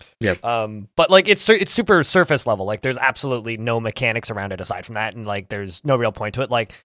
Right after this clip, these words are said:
Speaker 2: it's, it's a hacking game that's actually just, like, you're a superhero, except, like, you can change the color of streetlights and, like, make fire hydrants explode and
Speaker 1: Yeah.
Speaker 2: arbitrary things like that. <laughs> Um, and that's, and that's kind of it. You can turn camera off,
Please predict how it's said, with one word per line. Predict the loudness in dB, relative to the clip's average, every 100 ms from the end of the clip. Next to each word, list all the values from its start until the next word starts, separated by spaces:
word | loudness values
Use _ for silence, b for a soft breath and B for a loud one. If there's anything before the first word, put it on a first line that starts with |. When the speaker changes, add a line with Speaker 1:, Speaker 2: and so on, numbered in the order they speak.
| _
Speaker 2:
it's, | -2 -2 -2
it's | -2 0
a |
hacking | 2 0 -2 0
game | 2 2 0
that's | -4 0
actually | 0 0 -4
just, | -2 -4 -2
like, | -2 -4
you're | -4 -4
a |
superhero, | -6 -6 -4 0 4 4 4
except, | 0 -2 0
like, | -2 -4
you | -6
can | -8
change | -6 -4 -4 -6
the | -4
color | -2 -2
of | -2
streetlights | -4 -6 -8 -10 -10 -6 -6 -2
and, | -2 0
like, | 0 -2 -6 -10
make | -4 -2 -4 -10 -20 -12
fire | -2 0 0
hydrants | -4 -6 -10 -6
explode | -6 -4 -4 -4 -10 -16 -8
and | -8 -8 -12 -2
Speaker 1:
Yeah. | 4 4 2 _ _ _ _ _ 0
Speaker 2:
arbitrary | 0 0 -2 -2 -2
things | -4 -4 -2
like | -2
that. | -2 -6 -8 -12
<laughs> | B B
Um, | 6 6 6 2 -2 B B
and | 4
that's, | 4 4
and | 2
that's | 2 4
kind | 2
of | 2
it. |
You | 0
can | -2
turn | 0 0 2
camera | 0 0 -4
off, | -4 -8